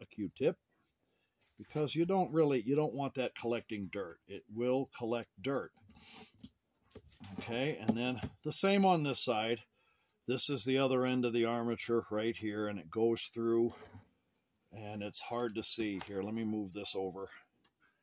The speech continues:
Okay, you can see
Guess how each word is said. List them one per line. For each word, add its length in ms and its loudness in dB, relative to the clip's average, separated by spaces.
Okay, 360 -2
you 140 -4
can 240 -4
see 460 2